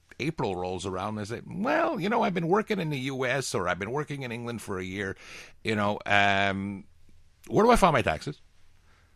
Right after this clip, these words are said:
So you have to figure out where they're truly resident, if they left the country or if they didn't leave the country, and if they're planning on staying away.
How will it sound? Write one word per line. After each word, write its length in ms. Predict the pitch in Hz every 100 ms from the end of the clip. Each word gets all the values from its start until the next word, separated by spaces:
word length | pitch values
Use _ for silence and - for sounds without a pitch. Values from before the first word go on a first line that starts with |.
| -
So 140 | -
you 100 | 127
have 140 | 185 -
to 80 |
figure 320 | 180 135 127 107
out 180 | 113 - _ _
where 260 | 90 113 143
they're 140 | 123
truly 280 | 110 143 117
resident, 460 | 95 87 95 110 - _ -
if 180 | 147 -
they 160 | 101
left 460 | 82 78 85 120 -
the 80 | 185
country 400 | 113 104 - 101
or 140 | 95
if 100 | 95
they 120 | 98
didn't 380 | 80 110 135 113
leave 260 | 87 85 78
the 80 |
country, 460 | 78 80 78 - - _ _ - - -
and 160 | 110 104
if 120 | 107
they're 120 | 117
planning 420 | 95 - 143 135 98
on 120 | 92
staying 400 | - 110 87 85
away. 280 | 73 -